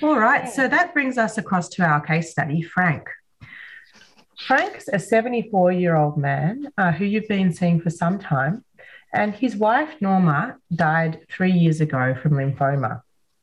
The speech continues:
Speaker 1: Frank was her carer, uh, for all those, all, all of her illness, but particularly in the last five months of her life. Initially, after she died, he received heaps of visits and calls from their friends, and he felt very much cared for.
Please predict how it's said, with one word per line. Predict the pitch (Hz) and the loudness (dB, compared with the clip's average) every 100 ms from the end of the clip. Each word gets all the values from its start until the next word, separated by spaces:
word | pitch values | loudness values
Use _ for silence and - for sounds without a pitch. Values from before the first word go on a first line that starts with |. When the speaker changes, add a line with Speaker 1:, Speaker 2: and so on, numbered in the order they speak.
| _ _ - - | _ _ -16 -6
Speaker 1:
Frank | - 208 220 | 0 0 0
was | 247 202 | -2 0
her | 208 | -2
carer, | - 160 156 226 339 349 - - - | 0 2 2 2 -2 -10 -20 -10 -2
uh, | 170 | 0
for | 160 190 175 - | 0 0 -2 0
all | 208 | 2
those, | 220 196 185 - - | 4 2 0 -6 -4
all, | 196 185 - - | 0 0 -2 0
all | 190 196 | 2 2
of | 196 | 0
her | 165 175 | 0 0
illness, | 170 156 156 156 | 2 2 0 0
but | - 160 | -2 -2
particularly | 175 185 196 180 | -4 -4 0 2
in | 160 | 4
the | 151 | 4
last | 147 139 143 - | 2 0 0 0
five | 139 143 | 0 0
months | 143 135 - | -4 -6 -8
of | 147 - - | -10 -12 -12
her | - 139 | -2 -2
life. | 127 - - - _ - - - - - - | 0 -4 -6 -10 _ -20 -20 -20 -20 -14 0
Initially, | 220 277 294 285 214 | 2 2 2 4 4
after | 170 170 | 2 0
she | 170 175 | -6 -2
died, | 156 143 127 - | 0 2 0 -2
he | - | -2
received | 170 165 180 180 165 | 0 0 2 2 0
heaps | - - 214 214 - | -4 2 2 2 0
of | 151 | 2
visits | 151 151 147 | 2 0 -2
and | 147 139 | -2 -2
calls | - 139 143 | 0 -2 0
from | - 143 | 0 0
their | 135 127 | 0 -4
friends, | - 131 151 170 | -6 -8 -6 -6
and | 165 | 0
he | 151 156 | 2 2
felt | 170 156 156 | 0 -4 -2
very | 139 143 | -2 -2
much | 131 - | -6 -8
cared | - 147 143 - | -4 -2 -2 -4
for. | - - | -4 -4